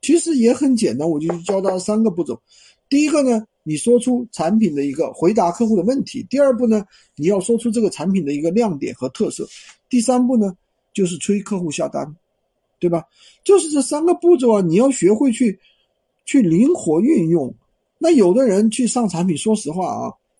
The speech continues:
就上完产品之后，产品的基本的东西他都不熟。其实有一句话，“同行是最好的老师”，对吧？你问什么问题的时候，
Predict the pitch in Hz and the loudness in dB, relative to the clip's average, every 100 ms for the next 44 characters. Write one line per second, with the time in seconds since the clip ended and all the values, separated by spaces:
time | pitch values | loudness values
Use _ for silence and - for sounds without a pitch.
0 | _ _ 254 233 320 240 240 277 254 254 | _ _ -4 0 0 2 2 2 2 2
1 | 254 - _ _ _ _ _ _ _ _ | 2 -2 _ _ _ _ _ _ _ _
2 | - - _ _ _ _ - 202 247 208 | -20 -20 _ _ _ _ -6 -2 2 2
3 | 160 233 254 185 147 160 160 156 156 160 | 2 -2 0 0 -2 -4 -4 -6 -6 -8
4 | 107 - - _ _ _ - 311 285 165 | -10 -12 -16 _ _ _ -4 0 2 2
5 | 196 247 254 185 160 214 220 170 180 226 | 2 0 0 -2 0 0 0 -2 -2 -2
6 | - - 156 120 120 143 151 - _ _ | -2 -4 -4 -4 -6 -10 -12 -14 _ _
7 | 202 202 196 _ _ _ - 208 196 165 | -2 0 -2 _ _ _ 0 2 2 -2
8 | - _ _ _ _ _ _ _ _ 240 | -10 _ _ _ _ _ _ _ _ 0
9 | 220 143 _ - 139 170 214 185 147 147 | 0 -4 _ -8 -4 0 0 -2 -6 -6
10 | 131 127 139 | -6 -8 -8